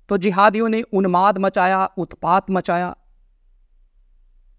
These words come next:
छह से ज्यादा लोग मारे गए, कई पुलिसकर्मी जख्मी हुए।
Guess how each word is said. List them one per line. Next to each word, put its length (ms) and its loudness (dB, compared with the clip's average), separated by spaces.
छह 220 2
से 180 -2
ज्यादा 260 4
लोग 260 -2
मारे 360 0
गए, 320 0
कई 140 4
पुलिसकर्मी 840 -2
जख्मी 480 2
हुए। 320 -2